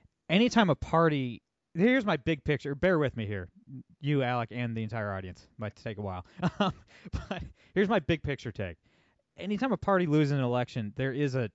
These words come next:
a leadership vacuum in the movement and in the party. And I don't even mean just politically speaking, just philosophically. And there's always big decisions to be made going forward. And we can get to some of the specific policies later if we have time, but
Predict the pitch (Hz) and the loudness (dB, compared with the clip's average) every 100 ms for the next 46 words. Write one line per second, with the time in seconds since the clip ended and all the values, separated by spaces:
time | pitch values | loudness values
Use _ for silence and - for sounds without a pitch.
0 | - 120 120 131 117 - 107 120 104 95 | -10 -6 0 0 0 -4 -8 -6 -6 -6
1 | 110 101 101 120 110 104 107 98 101 104 | -6 -6 -6 -6 -4 -4 -4 -4 -8 -6
2 | 107 104 - 110 92 107 151 170 208 156 | -8 -8 -8 -8 -8 -8 -4 -2 0 0
3 | 139 131 - _ _ - 127 - 131 120 | 0 -2 -4 _ _ -12 -12 -6 -4 -4
4 | 113 110 - 110 107 98 117 - _ - | -4 -8 -8 -10 -10 -10 -10 -12 _ -6
5 | 135 - 120 117 104 - 90 - _ _ | -6 -4 -6 -6 -8 -14 -18 -20 _ _
6 | _ _ _ - 143 151 147 143 165 143 | _ _ _ -6 -4 -4 -4 -2 -2 0
7 | 165 208 127 - - 151 147 117 _ _ | 4 4 2 -2 0 0 0 -6 _ _
8 | _ _ - 135 - 156 131 139 123 - | _ _ -8 -6 0 0 2 -2 -6 -6
9 | 127 120 123 117 120 113 107 123 113 101 | -4 0 0 0 0 0 -2 -2 0 -2
10 | 95 - 120 131 160 175 190 - 151 120 | -4 -6 -2 0 0 -2 -2 0 -2 -2
11 | - 131 117 117 - 143 139 113 107 101 | -6 -6 -8 -12 -2 2 4 4 0 0
12 | 120 110 98 - 110 - 120 101 107 | 2 2 2 0 -2 2 0 2 0